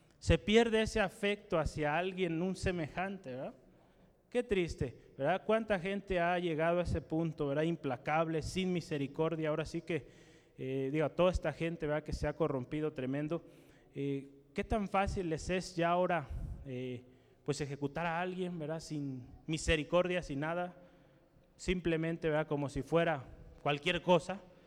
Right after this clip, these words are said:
quitarle o privar la vida de alguien más? Es tremendo, hermano, hermana, pero la maldad del hombre puede llegar a insensibilizar todo eso.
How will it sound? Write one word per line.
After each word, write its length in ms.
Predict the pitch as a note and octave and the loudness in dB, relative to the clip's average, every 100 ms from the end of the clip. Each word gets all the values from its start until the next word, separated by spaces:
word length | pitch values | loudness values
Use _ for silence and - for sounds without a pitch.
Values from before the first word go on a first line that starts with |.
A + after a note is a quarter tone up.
| - | -8
quitarle 460 | - D#3+ F#3 G3 G#3 | -4 4 6 8 6
o 80 | F#3 | 2
privar 320 | D#3 E3+ F3 | 4 6 6
la 100 | E3+ | 4
vida 220 | E3 E3 | 4 4
de 80 | D#3 | 4
alguien 300 | D3+ C#3+ C#3+ | 2 0 -2
más? 340 | C#3 B2+ - - - - - - - - - - | -2 -4 -8 -18 -20 -20 -20 -20 -20 -20 -20 0
Es 200 | E3 E3+ | 0 4
tremendo, 480 | G3 F3 F3+ G3 F3+ | 4 4 4 6 4
hermano, 260 | D#3+ E3+ E3 | 4 2 2
hermana, 340 | D#3+ D3+ - | 2 0 0
pero 200 | C#3+ C3+ | 0 2
la 100 | C3+ | 2
maldad 300 | C3+ C3+ D#3+ | 2 2 4
del 160 | F3 E3+ | 6 6
hombre 340 | E3+ C#3+ A#2+ - - - - | 6 2 -4 -8 -20 -20 -2
puede 260 | D3 E3+ E3+ | 6 8 8
llegar 340 | C#3+ C#3 E3 | 4 4 4
a 80 | D#3+ - - - | 2 -2 -12 2
insensibilizar 1040 | A3 A3 G3+ F3+ D#3+ E3 D3+ C#3 - C#3+ C#3 | 4 4 2 -2 -2 -2 -2 -2 -2 -2 0
todo 260 | C#3 C3+ | -2 0
eso. 300 | B2 - - | -2 -6 -10